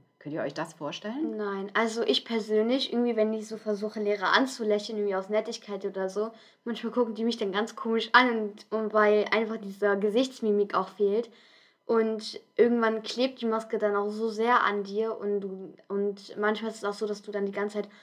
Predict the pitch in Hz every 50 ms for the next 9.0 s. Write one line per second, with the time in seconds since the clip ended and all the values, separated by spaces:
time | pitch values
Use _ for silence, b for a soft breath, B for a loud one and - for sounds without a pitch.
0 | B B 226 226 220 208 196 202 214 220 240 247 254 - 190 - - - - 226
1 | 208 - 254 262 254 - 233 220 - - 240 233 226 - 220 214 202 202 - 202
2 | 214 196 202 202 196 196 233 254 254 - - - 214 208 208 - 220 202 214 254
3 | 262 - - - 226 208 - - 196 196 202 214 247 254 - - b b b b
4 | b b b b - 220 214 214 214 214 214 - - 226 214 208 214 233 233 -
5 | - 208 202 - - 208 202 - - 214 214 214 214 220 208 208 202 202 202 202
6 | - 240 269 254 233 208 214 196 202 220 220 214 214 202 202 202 214 208 208 -
7 | 220 214 208 220 220 220 214 - - 208 208 208 - 214 202 202 196 208 190 196
8 | 202 196 214 233 226 - - 190 190 190 202 190 190 190 - 202 208 214 233